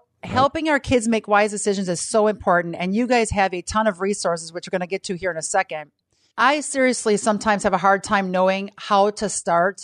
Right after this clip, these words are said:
Speaker 2: these deeper conversations with my kids and get involved on a deeper level. My oldest is twelve.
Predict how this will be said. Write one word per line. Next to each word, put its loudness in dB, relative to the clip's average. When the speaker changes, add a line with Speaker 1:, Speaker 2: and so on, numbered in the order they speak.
Speaker 2:
these -2
deeper 0
conversations 0
with -2
my 0
kids -2
and 0
get 2
involved 2
on -2
a 2
deeper 0
level. 2
My 2
oldest 2
is -10
twelve. 2